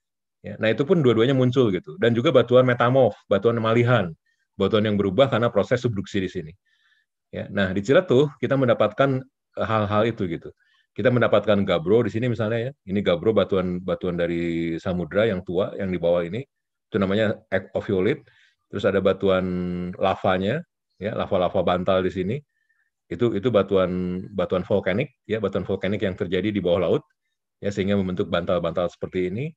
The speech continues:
Terus juga batuan metamorf. Jadi batuan-batuan seperti skis hijau ini yang terjadi karena kompleks subduksinya gitu. Ya, subduksi sekarang masih terjadi, tapi jauh di bawah laut,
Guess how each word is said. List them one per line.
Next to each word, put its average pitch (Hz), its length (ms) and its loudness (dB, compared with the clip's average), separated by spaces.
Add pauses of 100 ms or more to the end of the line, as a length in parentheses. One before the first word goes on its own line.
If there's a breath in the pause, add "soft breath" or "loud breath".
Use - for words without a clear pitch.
(500)
Terus 107 160 -6
juga 107 180 0
batuan 107 300 4
metamorf. 123 420 2 (460)
Jadi 104 160 -2
batuan-batuan 101 560 0
seperti 101 240 -4
skis - 320 -6
hijau 98 160 2
ini 120 160 0
yang 120 80 -2
terjadi 98 260 -2
karena 120 300 -2 (320 soft breath)
kompleks 101 320 -4
subduksinya 104 580 -2
gitu. 71 160 -14 (1120)
Ya, 101 160 -8
subduksi 120 340 0
sekarang 165 240 2
masih 147 140 0
terjadi, 127 320 0
tapi 135 240 -2
jauh 104 160 4
di 123 80 0
bawah 117 320 4
laut, 101 80 2